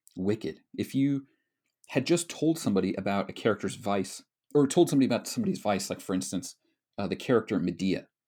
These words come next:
Um, there's a lot to say about Medea, but we could say this. She kills her children. So if somebody described to you a mother killing her children, you would think, "That's a very bad person." But if you watch, um, any of the plays named after Medea,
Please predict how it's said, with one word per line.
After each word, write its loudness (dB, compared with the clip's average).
Um, -4
there's -2
a -4
lot 0
to -4
say 0
about 2
Medea, 2
but -2
we -4
could -10
say -2
this. -4
She -12
kills -2
her -4
children. -4
So -2
if 0
somebody 2
described -2
to 0
you 4
a 2
mother 4
killing -2
her -10
children, -2
you -6
would -8
think, -6
"That's -4
a -4
very 2
bad -6
person." -4
But 2
if -6
you 6
watch, 0
um, 0
any 4
of 0
the -4
plays -2
named 0
after -4
Medea, -4